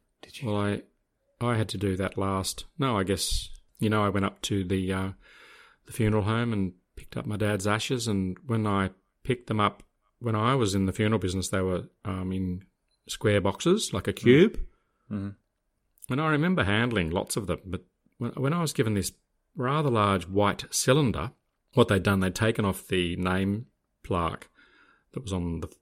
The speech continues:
Speaker 2: top of the coffin that said Hank, uh, Verhoeven.
Speaker 1: Mm-hmm.
Speaker 2: They'd attached that to the canister, and when it came time for me to actually pick up the ashes,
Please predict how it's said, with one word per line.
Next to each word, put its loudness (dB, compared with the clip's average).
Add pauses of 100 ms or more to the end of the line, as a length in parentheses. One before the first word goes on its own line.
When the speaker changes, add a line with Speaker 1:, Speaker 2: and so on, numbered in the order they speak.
(180)
Speaker 2:
top 0
of -4
the -2
coffin -2 (220)
that -12
said -4 (480)
Hank, -6 (640)
uh, -6
Verhoeven. 0 (260)
Speaker 1:
Mm-hmm. -10 (340)
Speaker 2:
They'd 0
attached -4
that -2 (400)
to -4
the -4 (440)
canister, -2 (320)
and -2
when 2
it -4
came 0
time 0
for -6
me 2
to 0 (360)
actually -2
pick -2
up 0
the 0
ashes, -2